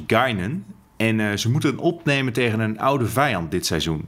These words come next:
Ik ga niet spoilen wie het is, maar zijn naam begint met een Q.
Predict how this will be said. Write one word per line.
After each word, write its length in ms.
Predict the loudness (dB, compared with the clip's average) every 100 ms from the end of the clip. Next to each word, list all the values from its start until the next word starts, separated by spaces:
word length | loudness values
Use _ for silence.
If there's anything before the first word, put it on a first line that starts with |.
| -8
Ik 180 | -8 -2
ga 320 | 0 0 0
niet 300 | 0 0 0
spoilen 420 | 0 0 2 2
wie 140 | 2 2
het 100 | 2
is, 200 | -2 -2
maar 300 | 0 0 0
zijn 180 | -2
naam 220 | 0 0 -2
begint 320 | -2 -2 -2
met 100 | -2
een 220 | -4
Q. 80 | -2